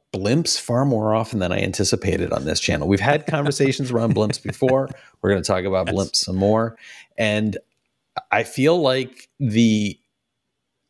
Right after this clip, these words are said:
Speaker 1: the big conversation around this is really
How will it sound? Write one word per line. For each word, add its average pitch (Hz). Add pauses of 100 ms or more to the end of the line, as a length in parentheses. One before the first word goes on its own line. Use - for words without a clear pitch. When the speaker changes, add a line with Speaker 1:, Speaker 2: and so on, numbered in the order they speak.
(160)
Speaker 1:
the 135
big 160
conversation 104 (680)
around 95
this - (240)
is 107
really 120